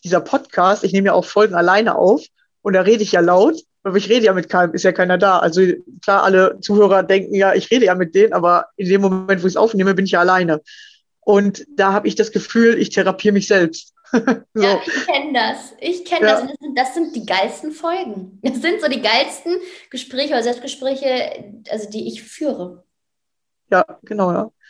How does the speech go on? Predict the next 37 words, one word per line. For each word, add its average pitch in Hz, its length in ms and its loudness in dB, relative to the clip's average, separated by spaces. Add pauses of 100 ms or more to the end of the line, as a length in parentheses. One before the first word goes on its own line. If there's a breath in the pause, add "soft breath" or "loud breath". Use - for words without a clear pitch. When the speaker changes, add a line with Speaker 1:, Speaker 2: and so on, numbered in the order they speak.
(180 soft breath)
Speaker 1:
Und 190 80 -8
ich 190 100 -6
führe 233 160 2
tatsächlich 226 360 0
auch 202 180 0
richtig 226 260 -6
viele 220 220 0
Selbstgespräche, 190 640 -2
muss 175 160 -2
ich 170 80 -8
ehrlich 165 240 0
zugeben. 190 340 -2
Vor - 120 0
allem 208 140 0
beim 202 100 2 (100)
Autofahren 175 500 -2
kann 170 120 -2
ich 165 60 -6
es 160 100 -12
richtig 170 240 -10
gut. 254 200 -2 (540 loud breath)
Ähm, 180 300 0
da, 175 240 4
weil 175 120 2
da 180 140 4
hört 202 280 0
dich 214 120 0
ja 214 80 2
keiner 208 360 2
oder 190 100 2
du 180 60 2
kannst 180 220 -2
Musik 190 360 -2
hören 202 400 4
oder 180 240 2
so, 214 160 2
ne? 214 180 0